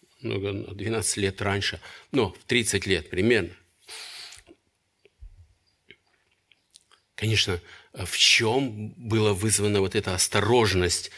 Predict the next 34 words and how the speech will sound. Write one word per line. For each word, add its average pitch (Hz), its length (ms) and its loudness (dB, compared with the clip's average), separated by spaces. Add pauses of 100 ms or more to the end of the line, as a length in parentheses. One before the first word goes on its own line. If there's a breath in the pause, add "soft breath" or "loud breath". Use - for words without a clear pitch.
родителей? 95 640 -6
Как 92 200 -10
я 95 80 -4
сказал, 85 300 -8
они 95 180 -2
уже 101 200 -2
были 101 180 -2
опытны 92 560 -4 (380 loud breath)
или, 113 500 -2
я, 95 120 0
ну, 90 280 -10 (100)
конечно 98 340 -2
же, 87 100 -4
не 110 140 0
имели 156 260 2
каких-то 110 400 -6
отношений, 101 560 -2
но 85 220 -4 (180 loud breath)
слышали, 101 600 0 (260 loud breath)
как, 113 400 -2 (360 soft breath)
э, 107 160 -6
как 123 300 -4
они, 104 420 -2 (320 soft breath)
ну, 120 360 -8 (300)
поступают 110 500 0
именно 110 220 4
по 107 140 -2
закону, 98 540 0 (440)
не 185 200 2
по 147 80 0
милости 107 640 2 (220 loud breath)
во 101 240 0
многих 92 420 0
делах. 98 420 2